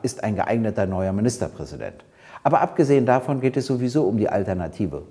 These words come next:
Union oder Linke. Entweder Fortsetzung einer konservativen Politik oder ein Politikwechsel. Ein Politikwechsel für mehr soziale Gerechtigkeit, für einen öffentlich geförderten Beschäftigungssektor, für Chancengleichheit in der Bildung,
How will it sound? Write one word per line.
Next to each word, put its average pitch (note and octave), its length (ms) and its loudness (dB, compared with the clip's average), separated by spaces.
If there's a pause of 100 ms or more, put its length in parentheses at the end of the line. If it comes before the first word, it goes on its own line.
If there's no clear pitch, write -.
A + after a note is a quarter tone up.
Union D3 380 6 (380)
oder G#2+ 180 4
Linke. E2+ 300 -4 (400)
Entweder D3 400 4
Fortsetzung D#3 580 2
einer D#2+ 220 -4
konservativen C#3 840 0
Politik B2 520 0 (120)
oder A2+ 360 2
ein G#2+ 140 -4
Politikwechsel. G#2 760 -2 (420)
Ein G2 100 -4
Politikwechsel C#3 840 2 (240)
für A#2 100 4
mehr B2+ 220 6
soziale A#2+ 460 2
Gerechtigkeit, G#2+ 680 -4 (320)
für C3 80 6
einen A#2 180 6
öffentlich D3 360 -2
geförderten C3 520 2
Beschäftigungssektor, G2+ 1080 -2 (500)
für A#2+ 140 2
Chancengleichheit A#2+ 960 2
in A2 120 -2
der G2+ 80 2
Bildung, A2+ 440 6